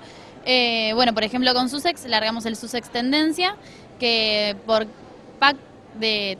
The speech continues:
tres, eh, que se venda en los supermercados, cincuenta centavos van a la, a la fundación. Tiene mayor porcentaje de papel reciclado,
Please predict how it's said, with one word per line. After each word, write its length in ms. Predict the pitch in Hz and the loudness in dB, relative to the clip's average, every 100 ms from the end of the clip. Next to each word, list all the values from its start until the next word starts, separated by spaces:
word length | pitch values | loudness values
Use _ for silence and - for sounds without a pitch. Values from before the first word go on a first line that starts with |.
| - | -2
tres, 380 | 254 277 302 - - - - - - | 0 0 -2 -12 -20 -20 -20 -12 -4
eh, 380 | 220 202 190 185 | -2 0 -4 -6
que 80 | 190 | -6
se 120 | 208 | -2
venda 280 | 220 247 202 | 0 0 -2
en 60 | 196 | -2
los 100 | 208 | -2
supermercados, 680 | 233 277 294 349 349 370 | -2 0 2 4 4 2
cincuenta 460 | - - 269 285 294 | -2 -2 0 0 0
centavos 320 | 277 277 320 | 2 2 4
van 300 | 294 262 294 - - | 4 2 0 -6 -2
a 160 | 226 220 | 0 2
la, 540 | 202 196 185 175 170 175 | 0 0 -2 -4 -8 -8
a 100 | 180 | -6
la 100 | 180 | -6
fundación. 460 | 196 190 190 - - - - | -6 -8 -8 -10 -14 -18 -6
Tiene 200 | 262 262 | 0 0
mayor 320 | 254 240 285 262 | 0 0 -2 -2
porcentaje 440 | 262 269 269 269 | -4 -2 -2 -2
de 80 | 254 | -2
papel 240 | 247 254 | -2 -4
reciclado, 640 | 262 277 285 339 330 330 | -4 -6 2 4 4 2